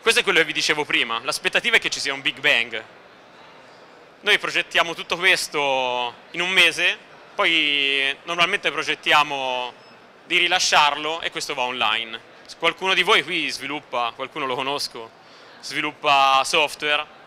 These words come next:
non è mai così. La realtà è molto più complessa di così.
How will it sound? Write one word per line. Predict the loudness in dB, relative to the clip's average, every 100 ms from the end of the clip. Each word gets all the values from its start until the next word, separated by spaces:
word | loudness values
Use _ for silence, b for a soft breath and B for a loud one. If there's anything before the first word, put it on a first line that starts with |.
| -20 -20 -20 -20 -20 -20 -20 -20 -20 -20 -8
non | -2 0
è |
mai | 0 0 -2
così. | -6 -12 -14 -20 -20 -20 -6
La | 0
realtà | 0 2 0
è |
molto | 0 0 -2 -4
più | -10
complessa | -14 -8 -8 -8
di | -10
così. | -10 -8 -10